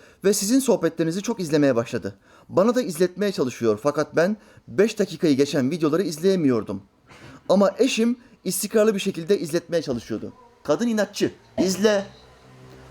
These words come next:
Bu da beş dakikayı geçtiği anda sıkıntı basıyor. Hakikati gördüğün anda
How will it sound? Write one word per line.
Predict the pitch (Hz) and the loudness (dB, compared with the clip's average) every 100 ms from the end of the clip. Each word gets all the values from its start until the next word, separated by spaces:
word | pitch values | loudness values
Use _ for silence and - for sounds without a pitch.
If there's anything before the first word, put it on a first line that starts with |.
| - | -4
Bu | 240 | 2
da | 277 262 | 4 4
beş | 311 269 | 4 2
dakikayı | 226 240 202 | 0 -2 0
geçtiği | 247 - 285 | -2 2 2
anda | 269 | 2
sıkıntı | 311 - 269 285 | -2 0 0 4
basıyor. | 214 180 135 107 - - - | 2 2 -2 -4 -6 -20 -4
Hakikati | 139 139 156 143 165 170 | 0 0 -2 -2 -2 0
gördüğün | 143 139 143 202 | 2 2 2 0
anda | 160 156 208 220 | 0 2 0 -2